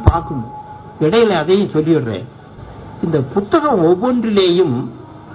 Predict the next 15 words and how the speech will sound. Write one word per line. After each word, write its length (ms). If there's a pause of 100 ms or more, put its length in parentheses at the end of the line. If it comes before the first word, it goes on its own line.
(360)
இதுக்குள்ள 460
என்ன 240 (120)
இருக்குங்கிறது 800
எங்களுக்கு 360
தெரிய 300
மாட்டேங்குது. 520
சில 160
புத்தகங்களை 480
படிக்கிற 360
பொழுது 300 (2250)
பாதி 520
கால் 380
பங்காவது 480
படிச்சாதான், 640
"ஓ, 100